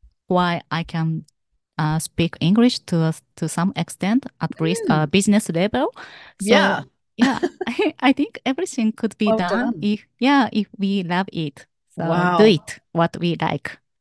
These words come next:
Speaker 2: Wow, great. Can you
Speaker 1: <laughs>
Speaker 2: share with me a book that you're reading or have recently read that you recommend?
Speaker 1: I haven't finished yet, but recently I'm reading a biography of Elon Musk.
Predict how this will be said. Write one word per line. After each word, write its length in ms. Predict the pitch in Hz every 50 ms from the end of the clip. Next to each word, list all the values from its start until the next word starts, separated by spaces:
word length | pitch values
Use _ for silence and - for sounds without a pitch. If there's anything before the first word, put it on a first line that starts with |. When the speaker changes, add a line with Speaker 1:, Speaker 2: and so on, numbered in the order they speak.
| - 156
Speaker 2:
Wow, 380 | 156 165 165 160 147 127 - _ - -
great. 520 | - 185 165 151 156 147 135 - - - _ _ _ _ _ _ _ -
Can 180 | 220 220 226
you 80 | 202 214
Speaker 1:
<laughs> 120 | 240 -
Speaker 2:
share 220 | - 190 190 208 214
with 240 | 220 233 233 -
me 320 | 247 220 214 208 202 196 - -
a 60 | 175
book 380 | 165 - - 185 180 _ _
that 120 | - 190 -
you're 160 | 185 196 196
reading 680 | 185 185 185 190 185 185 190 185 190 190 185 185 185 - -
or 200 | - 165 170 165
have 180 | 170 190 170 160
recently 460 | 160 165 170 - 214 170 - 185 202
read 300 | 196 185 180 190 220 -
that 120 | - - -
you 120 | 180 190
recommend? 640 | 185 190 - 196 185 190 196 202 185 147 117 - - - _ _ _ _ _ _ _ _ _ _ _ - 208
Speaker 1:
I 240 | 226 233 233 226 -
haven't 540 | - - - 247 277 269 - 311 320 311 _
finished 480 | - 247 247 254 262 254 - _ - -
yet, 340 | 233 208 180 180 208 - - -
but 180 | 202 202 - -
recently 680 | 180 190 208 233 - - 240 226 226 220 202 202 208 185 - -
I'm 220 | 180 190 190 185 180
reading 400 | 165 180 190 196 - 180 180 180 - _ -
a 260 | 151 160 156 156 151 - _ -
biography 680 | 175 175 196 185 151 - 185 208 240 233 - 220 226 226 -
of 160 | 170 156 - 156 - _ _ -
Elon 220 | 202 220 - 202
Musk. 460 | 165 143 151 214 - - - - -